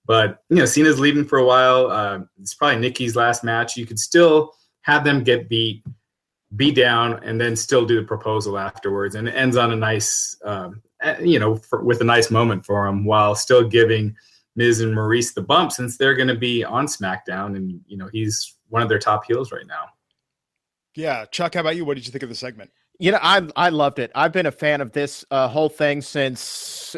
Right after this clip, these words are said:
Speaker 3: it, it started. And, you know, we heard rumors to the effect that this would happen. The seed was planted long ago when The Miz started mocking Daniel Bryan. And it, so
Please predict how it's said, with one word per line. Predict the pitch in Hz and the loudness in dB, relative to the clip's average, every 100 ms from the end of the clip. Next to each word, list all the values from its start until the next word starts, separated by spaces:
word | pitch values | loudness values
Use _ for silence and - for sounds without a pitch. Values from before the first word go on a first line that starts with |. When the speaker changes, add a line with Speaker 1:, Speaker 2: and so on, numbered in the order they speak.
| 135 | -2
Speaker 3:
it, | 147 - | -2 -2
it | 139 143 | -2 -2
started. | - 170 185 127 120 | 0 4 4 4 -2
And, | 127 | -6
you | 143 | -2
know, | 165 | 0
we | 165 | 0
heard | 170 208 120 | 2 0 0
rumors | 107 180 202 196 - | -2 -2 0 -2 -2
to | 190 | -2
the | 170 | -2
effect | 156 180 170 | 2 0 0
that | 147 | -4
this | 143 - | -4 -4
would | 123 | -2
happen. | 151 160 165 | 2 2 0
The | 147 | -6
seed | - 175 156 131 | -4 -2 -2 -2
was | 143 123 | -6 -6
planted | _ 156 156 151 120 | _ 0 2 0 -2
long | 135 147 143 | 0 0 0
ago | 120 139 147 147 | -2 2 4 4
when | 143 127 123 | 0 -2 -4
The | 123 | -2
Miz | 143 143 | -2 -2
started | - 147 135 117 | -4 0 0 0
mocking | 120 131 143 123 | 0 -2 -2 -6
Daniel | 123 120 113 107 | -4 -4 -4 -6
Bryan. | 123 139 143 139 | 0 2 2 0
And | 127 117 | -4 -8
it, | - | -6
so | 127 123 | -2 -2